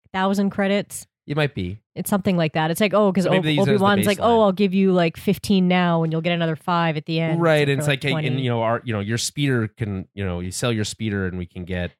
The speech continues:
Speaker 1: Yeah.
Speaker 2: whatever.
Speaker 1: 'Cause I remember, because Luke says something like, "We could buy our own ship for that much money."
Speaker 2: Right.
Speaker 1: And it's like, well, you're not spending, it's not about, I don't know. There's that line, it's like, you're not paying for the ship. It's,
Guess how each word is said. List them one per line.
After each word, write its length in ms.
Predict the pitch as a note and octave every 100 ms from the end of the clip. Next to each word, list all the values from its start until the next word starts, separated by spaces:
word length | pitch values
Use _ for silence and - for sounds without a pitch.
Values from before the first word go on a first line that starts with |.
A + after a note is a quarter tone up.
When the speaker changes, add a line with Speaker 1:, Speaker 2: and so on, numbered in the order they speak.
| -
Speaker 1:
Yeah. 320 | F#3 F3+ D3+ D3
Speaker 2:
whatever. 180 | E2 -
Speaker 1:
'Cause 100 | - A#3
I 20 |
remember, 320 | B3 C4 C#4 G#3 F#3 F3 -
because 200 | G3+ A3+
Luke 220 | F#3+ A3+
says 160 | - F#3+
something 200 | G3+ F#3+
like, 120 | G3+
"We 80 | F#4
could 120 | B3
buy 120 | A#3
our 140 | B3+ C#4
own 100 | D4
ship 260 | - F4+
for 140 | - A3+
that 160 | G3 F3+
much 200 | F#3 -
money." 200 | E3+ D#3
Speaker 2:
Right. 80 | D3
Speaker 1:
And 100 | D3+
it's 240 | E3 D#3 -
like, 120 | E3
well, 120 | F3
you're 120 | F3+
not 280 | F#3 F#3 E3
spending, 680 | - F3+ E3+ E3+ D#3 D3+ D3 -
it's 160 | -
not 140 | E3+ D#3
about, 420 | D3 - - - _ _ _ -
I 60 |
don't 160 | D#3+ -
know. 80 | F#3
There's 120 | F#3
that 140 | G#3 F3+
line, 220 | F3 D#3
it's 140 | D3
like, 80 | D3
you're 80 | D3+
not 220 | D3 -
paying 340 | - D#3 D3+
for 180 | D3 -
the 140 | - D3+
ship. 300 | - - - -
It's, 480 | - - - -